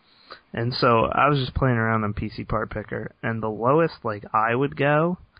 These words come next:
I just made a, a system that can still run, you know, pretty much all games at, like,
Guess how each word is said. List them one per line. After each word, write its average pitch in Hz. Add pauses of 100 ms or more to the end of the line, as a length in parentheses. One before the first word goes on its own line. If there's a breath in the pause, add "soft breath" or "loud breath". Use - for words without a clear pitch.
(260 soft breath)
I -
just 127
made 123
a, -
a 104
system 104 (320)
that 156
can 175
still 190
run, 139 (240)
you 127
know, 104 (240)
pretty 147
much 127 (380)
all 123
games 110
at, -
like, 107